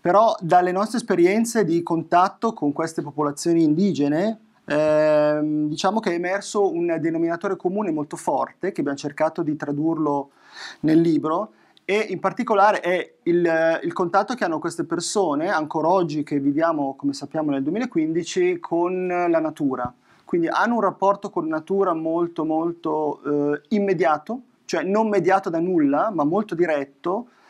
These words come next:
Eh, hanno un rapporto molto rispettoso nei confronti della natura, delle forze della natura, con la quale queste persone si confrontano quotidianamente, perché talune popolazioni, come potete immaginare o sapete, vivono in condizioni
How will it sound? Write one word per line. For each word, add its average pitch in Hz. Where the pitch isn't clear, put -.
Eh, 175
hanno 208
un 233
rapporto 202
molto 202
rispettoso 170
nei 147
confronti 147
della 147
natura, 151
delle 139
forze 143
della 143
natura, 147
con 143
la 135
quale 156
queste 156
persone 180
si 147
confrontano 151
quotidianamente, 147
perché 147
talune 156
popolazioni, 151
come 143
potete 143
immaginare 147
o 151
sapete, 143
vivono 135
in 135
condizioni 160